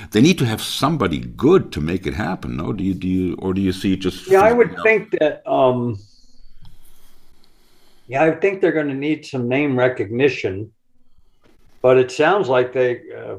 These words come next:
Speaker 2: from what I've read, they have eight tournaments
Speaker 1: Right.
Speaker 2: in the United States already booked for next year, and one of them, of course,
Speaker 1: For,
Speaker 2: is that
Speaker 1: for this
Speaker 2: Trump
Speaker 1: year.
Speaker 2: course. Um, Ian Baker Finch told me something that was interesting. He said it is gonna do wonders for the Asian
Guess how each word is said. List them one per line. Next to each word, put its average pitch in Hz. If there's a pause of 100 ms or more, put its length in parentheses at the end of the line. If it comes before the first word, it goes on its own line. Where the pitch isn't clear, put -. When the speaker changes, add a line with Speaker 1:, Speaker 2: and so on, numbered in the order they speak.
Speaker 2:
from 113
what 123
I've 110
read, 156
they 120
have 110
eight 123
tournaments 151 (320)
Speaker 1:
Right. 107
Speaker 2:
in 104
the 104 (280)
United 120
States -
already 104 (160)
booked -
for 92
next 95
year, 98
and 95 (280)
one 156
of 147
them, 127
of 107
course, 127
Speaker 1:
For, 120
Speaker 2:
is 107
that 107
Speaker 1:
for 95
this -
Speaker 2:
Trump 135
Speaker 1:
year. 67
Speaker 2:
course. 107 (840)
Um, 110
Ian 233
Baker 202
Finch 202
told 143
me 123
something 131
that 127
was 120
interesting. 139
He 127
said 139
it 143
is 190
gonna 156
do 131
wonders 131
for -
the 110
Asian 127